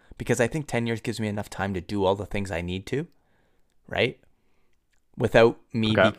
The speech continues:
Speaker 1: be-, m-, without me becoming, like, an old king, in which people are like, "You know what? He's, he's dried up. He's nothing," right? So that transition
Speaker 2: Yeah.
Speaker 1: from me to you, in which you are a bit older at that point, right? 'Cause we're, we're the same age, right?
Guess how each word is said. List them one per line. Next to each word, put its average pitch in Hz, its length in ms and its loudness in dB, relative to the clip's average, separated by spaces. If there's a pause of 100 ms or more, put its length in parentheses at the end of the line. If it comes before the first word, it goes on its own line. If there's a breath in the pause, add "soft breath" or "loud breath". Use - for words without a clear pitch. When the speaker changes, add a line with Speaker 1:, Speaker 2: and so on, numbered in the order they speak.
(140)
Speaker 1:
be-, 131 160 -6
m-, - 120 -12
without 113 300 0
me 113 180 -4
becoming, 101 400 -4
like, 90 180 -2
an 90 100 -8 (100)
old 90 420 -4
king, 127 340 -6 (540)
in 104 220 -2
which 95 260 -2
people 107 260 -4
are 95 200 4
like, 90 280 0
"You 98 60 -6
know 92 100 -4
what? 95 160 0
He's, 95 280 -8
he's 95 200 -10
dried 95 380 0
up. 92 160 -2
He's 95 180 -6
nothing," 92 520 -6 (360 soft breath)
right? 110 240 -6 (240 soft breath)
So - 140 -6
that 101 220 2
transition 110 540 -2
Speaker 2:
Yeah. 92 100 2
Speaker 1:
from 98 200 0
me 104 220 -2
to - 180 -8
you, 101 440 -4 (200 loud breath)
in 107 200 -4
which 104 260 -4
you 104 240 -4
are 98 160 2
a 104 60 2
bit 104 240 0
older 98 260 0
at 107 120 -2
that 104 140 -4
point, 127 280 -4
right? 101 180 -6
'Cause 123 140 -12
we're, 117 200 -4
we're 113 120 0
the 95 80 0
same 92 240 -2
age, 98 200 -4
right? 98 220 -4